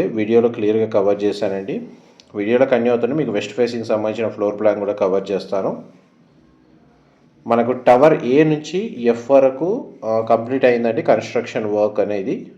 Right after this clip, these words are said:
టోటల్ లెవెన్ టవర్స్ ఉంటాయి. ఇది మనకు ఓఆర్ఆర్ వ్యూ అండి. ఎగ్జాక్ట్‌గా మనకు My Home Avatar పక్కనే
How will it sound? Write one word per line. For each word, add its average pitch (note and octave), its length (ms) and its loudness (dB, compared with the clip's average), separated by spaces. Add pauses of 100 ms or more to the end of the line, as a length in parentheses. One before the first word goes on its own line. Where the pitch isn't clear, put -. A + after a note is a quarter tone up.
(160)
టోటల్ A#2+ 340 2
లెవెన్ A2 320 0
టవర్స్ G#2+ 340 2
ఉంటాయి. A2 300 -2 (1800)
ఇది A#2+ 100 -8
మనకు A2+ 240 -2
ఓఆర్ఆర్ B2 360 6
వ్యూ A2+ 260 -2
అండి. A2+ 280 0 (340)
ఎగ్జాక్ట్‌గా A#2+ 400 0
మనకు A#2 240 -2
My G#2+ 160 -2
Home A#2+ 220 -4
Avatar A2+ 420 0
పక్కనే G#2+ 480 -2